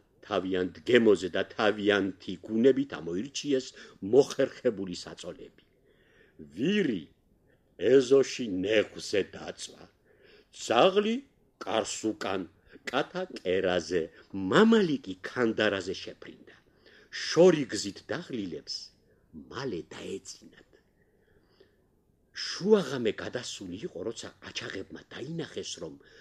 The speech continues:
სახლში სინათლე ჩაქრა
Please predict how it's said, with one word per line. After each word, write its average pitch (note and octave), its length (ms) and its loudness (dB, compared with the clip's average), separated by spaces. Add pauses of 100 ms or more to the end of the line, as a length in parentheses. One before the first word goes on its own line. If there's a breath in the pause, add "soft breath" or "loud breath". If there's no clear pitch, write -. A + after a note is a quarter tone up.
(160 soft breath)
სახლში - 800 -8
სინათლე D3+ 640 -4
ჩაქრა - 600 -12